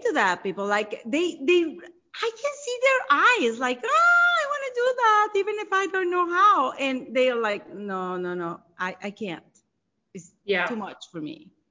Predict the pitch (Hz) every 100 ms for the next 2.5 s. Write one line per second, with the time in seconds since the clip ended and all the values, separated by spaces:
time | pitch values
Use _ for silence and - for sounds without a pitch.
0 | _ _ _ _ _ _ _ _ _ 285
1 | 285 392 480 539 571 466 480 480 311 -
2 | 196 165 151 -